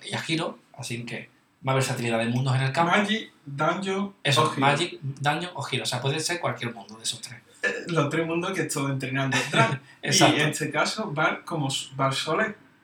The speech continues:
Speaker 1: Exacto,
Speaker 2: Claro.
Speaker 1: sí.
Speaker 2: Dale Dragon World y, y está Dragon World, aparte de Dragon World.
Speaker 1: Y luego tiene un efecto. Lo bueno es que tiene dos Soul y cuando tu oponente ataca, cambia el objetivo a esta carta. Es un escudo.
Speaker 2: Ah.
Speaker 1: Es muy bueno.
Speaker 2: Y bueno, también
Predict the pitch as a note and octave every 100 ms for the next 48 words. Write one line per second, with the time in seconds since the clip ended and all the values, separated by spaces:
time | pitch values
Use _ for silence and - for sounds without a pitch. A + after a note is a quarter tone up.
0 | _ _ C3+ C#3 C3 C#3+ B2+ - - B2+
1 | B2+ - D#3+ D#3+ D#3 D3+ D#3 D#3 E3 G3+
2 | A3 G#3 D3+ C#3 C#3 C3+ C3+ - C3+ C3+
3 | C3 C3+ C3 C3 C#3+ - C3+ - D3+ D3+
4 | D#3 C3+ A#2+ C3 D3 C#3+ C3+ A#2+ A2+ -
5 | - _ _ E3 E3+ E3+ D#3+ D3 C#3+ C#3+
6 | C3 C#3 - _ _ D3 C#3 D3+ D3+ D#3
7 | D#3 D3+ C#3 C#3+ F3+ F#3+ G#3 _ _ _
8 | - C#3+ C#3 C3 B2+ B2 A#2+ C3 - E3
9 | E3 - - C#3+ D3 - C3+ C#3+ C3 A#2+
10 | A#2+ - A#2 - B2 - C3+ - _ _
11 | _ D3+ C#3 C3 B2+ B2+ B2+ B2+ B2 A2+
12 | G#2 G2+ - _ _ _ - - - D3+
13 | D3+ E3 C#3 - - - D#3 C#3+ F#3 A3+